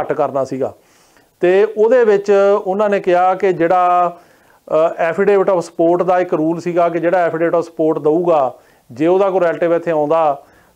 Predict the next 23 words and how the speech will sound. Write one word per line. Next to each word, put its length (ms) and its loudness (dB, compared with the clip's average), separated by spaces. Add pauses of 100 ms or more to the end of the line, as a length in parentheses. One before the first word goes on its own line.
ਤੇ 380 -2
ਉਹ, 340 2
ਉਹਦੇ 280 2
against 360 -2
ਹੀ 60 -2
ਯੂਜ਼ 240 -4
ਕੀਤਾ 220 -2
ਜਾਊਗਾ, 340 2
ਫਿਊਚਰ 300 -4
ਦੇ 100 -2
ਵਿੱਚ 180 -4
ਗੌਰਮੈਂਟ 400 -2
ਯੂਜ਼ 240 -8
ਕਰ 160 -2
ਸਕਦੀ 300 -4
ਹੈ। 60 0
ਜੇ 160 -4
ਉਹ 120 0
ਰਿਲੇਟਿਵ 360 0
ਜਿਹੜਾ 180 0
ਪਬਲਿਕ 320 -2
ਅਸਿਸਟੈਂਸ 380 -8
ਲੈਂਦਾ, 420 -4